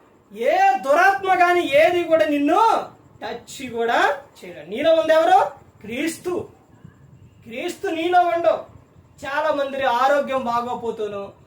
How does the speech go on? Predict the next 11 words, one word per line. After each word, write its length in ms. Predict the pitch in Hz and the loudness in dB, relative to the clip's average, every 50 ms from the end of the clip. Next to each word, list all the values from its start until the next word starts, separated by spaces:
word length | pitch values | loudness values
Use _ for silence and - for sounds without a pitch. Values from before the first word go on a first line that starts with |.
| _ - _ 214 | _ -20 _ -18
లేకపోతే 640 | 226 254 269 285 285 269 269 262 277 262 262 254 | -12 -8 -4 -4 -4 -4 -4 -4 -4 -4 -4 -6
ఇంకేదో, 480 | 254 262 254 - 320 311 311 294 285 277 | -8 -8 -8 -4 0 0 2 2 2 0
ఇంకేదో 480 | 269 262 269 269 302 294 294 269 262 262 | -2 -4 -4 -2 0 0 0 0 0 -2
రకరకాలుగా 680 | 233 240 240 247 277 302 302 294 302 311 311 285 302 285 | -2 -4 -6 -4 -2 -2 -2 0 0 0 2 2 0 0
చేస్తూ 400 | - 254 254 247 247 - 240 240 | -2 -4 -10 -10 -10 -10 -14 -12
ఉంటారు. 680 | 226 202 196 202 185 - - - - - - _ - | -12 -14 -14 -16 -18 -18 -18 -20 -20 -20 -20 _ -12
నీకు 200 | 226 226 226 226 | -12 -10 -8 -6
ఆరోగ్యం 520 | 202 190 202 214 254 269 254 233 277 285 262 | -6 -4 -4 -2 -2 -2 -2 -2 -4 -4 -4
బాగోపోతే 600 | 226 226 240 233 240 262 254 240 240 233 240 359 | -2 -2 -2 -2 0 -2 -2 -2 -2 -4 -4 -6
ప్రార్థన 560 | 359 - - - 233 285 311 320 - 339 339 - | -12 -14 -12 -12 -10 -10 -10 -10 -10 -10 -10 -10
చెయ్యి, 320 | - - 220 185 - | -10 -10 -12 -12 -12